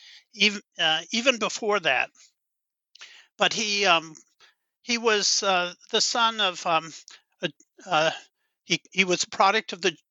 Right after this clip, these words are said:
German <laughs> bourgeoisie to some extent. Uh, he was, uh, although he revolted against it,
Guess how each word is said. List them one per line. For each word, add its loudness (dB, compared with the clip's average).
German 0
<laughs> -14
bourgeoisie 0
to -2
some 0
extent. -2
Uh, 0
he -10
was, -2
uh, -2
although 0
he 0
revolted -2
against 0
it, -4